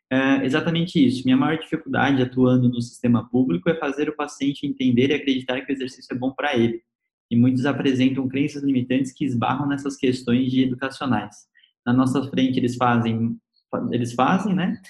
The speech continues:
Mas em casa raramente eles fazem. E é um pouco disso, Kellerman. A gente, a gente com esse reforço positivo que a gente tenta dar, a gente acaba também pres-, fazendo a prescrição de exercício de uma forma que eu vou falar aqui de passiva.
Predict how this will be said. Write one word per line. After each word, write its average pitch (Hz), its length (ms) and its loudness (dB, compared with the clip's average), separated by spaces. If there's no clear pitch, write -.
Mas 135 320 4
em 135 160 2
casa 131 260 2
raramente 131 560 2
eles - 200 -2
fazem. - 400 -8
E 160 80 -4
é 185 60 0
um 226 120 0
pouco 247 240 0
disso, 185 300 6
Kellerman. 120 380 0
A - 20 0
gente, 165 420 0
a 139 40 -4
gente 175 260 -6
com 185 80 2
esse 180 180 2
reforço 165 380 -2
positivo 147 400 -4
que 147 80 -4
a 143 40 0
gente 135 260 -4
tenta 123 300 -4
dar, 147 360 -2
a 123 60 -2
gente 147 320 -8
acaba 170 340 -4
também 156 400 -8
pres-, 160 260 -4
fazendo 180 320 4
a 185 40 8
prescrição 151 720 -4
de 123 100 -4
exercício 151 720 2
de 143 80 -6
uma 147 200 -4
forma 156 260 -2
que 165 60 -2
eu 151 40 -2
vou 151 220 -2
falar 143 180 -2
aqui 143 180 -6
de - 120 -20
passiva. 135 600 -2